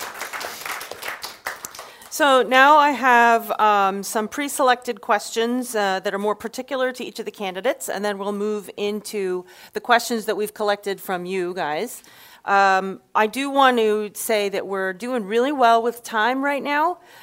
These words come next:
um, but I would, um, like to remind you to hold your applause till the end,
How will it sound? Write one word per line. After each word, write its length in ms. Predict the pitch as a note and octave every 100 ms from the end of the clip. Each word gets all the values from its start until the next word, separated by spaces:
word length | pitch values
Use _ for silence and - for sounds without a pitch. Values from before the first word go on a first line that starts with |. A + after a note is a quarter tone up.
| -
um, 280 | A3 G#3+ G3
but 320 | B3 A3 F#3
I 220 | - G3+ G3+
would, 440 | G#3 C4 A3 A3 -
um, 480 | G#3 G3+ F#3+ F#3+ -
like 220 | A3+ A3+
to 100 | B3
remind 360 | A#3 A3 A3 A3+
you 80 |
to 80 | G#3
hold 220 | F#3+ G#3+
your 80 | G#3
applause 440 | G3 - F#3+ G3 G3+
till 140 | G#3+
the 140 | G#3
end, 280 | F#3 G3+ C4+